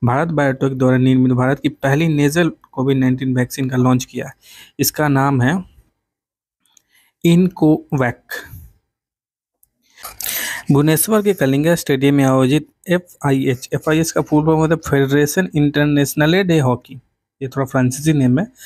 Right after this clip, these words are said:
इंग्लिश में इसको बोलते हैं इंटरनेशनल हॉकी फेडरेशन। मेन हॉकी विश्व कप का खिताब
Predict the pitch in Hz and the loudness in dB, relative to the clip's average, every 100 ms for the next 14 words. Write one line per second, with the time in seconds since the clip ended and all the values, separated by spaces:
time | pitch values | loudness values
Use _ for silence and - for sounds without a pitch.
0 | - - - 139 139 170 160 147 143 139 | -18 -18 -4 2 2 2 0 -2 0 0
1 | 131 131 147 131 131 131 127 170 147 120 | 0 0 0 0 2 0 -2 -4 0 -2
2 | 117 139 127 117 120 - - 120 _ _ | -2 -4 -4 -4 -4 -6 -12 -20 _ _
3 | _ _ _ _ _ - 127 131 143 180 | _ _ _ _ _ 0 2 4 2 -2
4 | - - _ - 131 127 185 147 147 - | -10 -20 _ -6 -6 0 0 0 -4 -4
5 | 156 - 151 131 135 147 | -4 -2 -4 -4 -4 -4